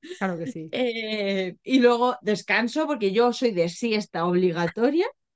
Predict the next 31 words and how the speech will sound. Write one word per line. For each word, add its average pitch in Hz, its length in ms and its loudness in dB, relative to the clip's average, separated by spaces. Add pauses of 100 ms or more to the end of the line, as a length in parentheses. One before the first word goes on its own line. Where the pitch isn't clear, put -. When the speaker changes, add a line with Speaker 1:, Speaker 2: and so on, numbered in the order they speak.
(460)
Speaker 2:
sea 294 260 0
más 285 240 0
o 233 80 2
sea 233 200 2
menos, 269 300 0
dependiendo 226 480 0
del 220 500 0
horario 214 440 0
del 202 200 0
día, 294 360 0
pero 202 240 2
yo 226 220 0
me 294 120 -2
tengo 240 160 4
que 226 100 -10
acostar, 165 460 -8 (320)
si 247 240 2
no, 285 160 2
no 339 160 2
soy 247 140 4
persona. 214 680 2
<laughs> 277 460 2 (840)
Y 277 360 0 (160)
luego 247 280 4
por 285 80 -2
la 277 160 0
tarde 311 220 0
hago 277 120 -2
una 214 220 -4
tercera 214 420 -2
sesión, 277 460 -2